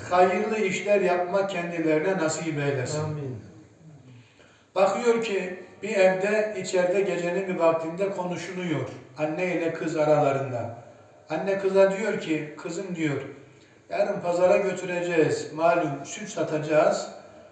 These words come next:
Speaker 1: Geçimi ondan temin ediyoruz. Şöyle," dedi, "süte biraz daha su kat da fazla olsun. Ona göre biraz daha fazla kazanalım." Kız dedi ki, "Ana,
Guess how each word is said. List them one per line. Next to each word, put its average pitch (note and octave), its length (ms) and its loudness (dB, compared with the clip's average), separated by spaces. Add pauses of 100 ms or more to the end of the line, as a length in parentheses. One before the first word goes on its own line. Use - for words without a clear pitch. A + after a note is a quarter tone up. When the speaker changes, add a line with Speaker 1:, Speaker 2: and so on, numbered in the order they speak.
(120)
Speaker 1:
Geçimi F#3 400 -4
ondan G3+ 300 4
temin F3+ 360 0
ediyoruz. C#3+ 680 -4 (420)
Şöyle," G3+ 400 -2
dedi, E3 240 -4
"süte F3+ 400 -6
biraz E3 360 -2
daha D#3 140 0
su - 240 -8
kat A3+ 360 0
da G#3 400 2
fazla F3+ 300 -2
olsun. F3 520 0 (640)
Ona C4+ 160 -6
göre G#3+ 340 -2
biraz G3 280 6
daha G#3 120 6
fazla G3 380 4
kazanalım." D#3 580 0 (720)
Kız F3+ 260 -6
dedi G#3 260 0
ki, G3 160 2
"Ana, G3 480 2